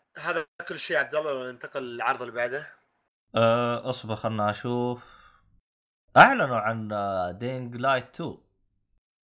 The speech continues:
Speaker 1: إيه، بس، آه، قبل داينج لايت عرضوا عن،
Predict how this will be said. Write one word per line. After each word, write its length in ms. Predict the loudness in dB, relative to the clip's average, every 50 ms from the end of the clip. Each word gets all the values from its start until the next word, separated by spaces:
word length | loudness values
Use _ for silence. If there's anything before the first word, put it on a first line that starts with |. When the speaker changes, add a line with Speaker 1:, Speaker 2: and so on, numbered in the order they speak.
| _ _ _ -4
Speaker 1:
إيه، 160 | -2 -2 -2 -2
بس، 420 | -4 -6 -8 -8 -10 -10 -4 -2
آه، 160 | -2 -2 0
قبل 280 | 2 4 4 4 4 2
داينج 320 | 2 2 0 0 0 -4
لايت 380 | -4 -4 -2 -2 -2 -4 -4 -4
عرضوا 360 | -4 -4 -4 -4 -2 -2 -2
عن، 180 | -2 -2 -4